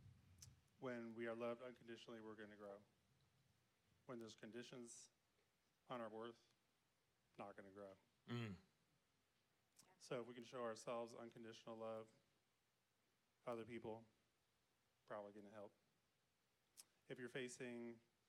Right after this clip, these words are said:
Speaker 1: discrimination because of race, ethnicity, gender, sexual orientation, poverty, whatever, probably gonna stunt your growth.
Speaker 2: Mm.
Speaker 1: So to me, it's know yourself,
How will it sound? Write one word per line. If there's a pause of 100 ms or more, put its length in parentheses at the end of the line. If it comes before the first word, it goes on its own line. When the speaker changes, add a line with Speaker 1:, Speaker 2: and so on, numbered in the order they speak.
(120)
Speaker 1:
discrimination
because
of (360)
race, (540)
ethnicity, (680)
gender, (600)
sexual
orientation, (640)
poverty, (400)
whatever, (1200)
probably
gonna
stunt
your
growth. (560)
Speaker 2:
Mm. (1400)
Speaker 1:
So
to
me,
it's
know
yourself,